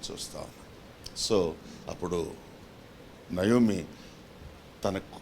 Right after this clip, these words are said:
కోడలైనటువంటి రూతును తీసుకొని, ఒకటవ అధ్యాయంలో పంతొమ్మిదవ వచనంలో మనం చూసినట్లయితే, ప్రియమైనటువంటి దేవుని బిడ్డలారా, వారు బెత్లెహేమునకు వచ్చినప్పుడు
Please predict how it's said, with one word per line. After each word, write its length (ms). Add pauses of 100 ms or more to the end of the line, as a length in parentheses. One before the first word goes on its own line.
(340)
కోడలైనటువంటి 800
రూతును 420
తీసుకొని, 680 (920)
ఒకటవ 320
అధ్యాయంలో 840 (440)
పంతొమ్మిదవ 400
వచనంలో 400
మనం 220 (120)
చూసినట్లయితే, 840 (320)
ప్రియమైనటువంటి 460
దేవుని 300
బిడ్డలారా, 600 (360)
వారు 240
బెత్లెహేమునకు 1300
వచ్చినప్పుడు 1000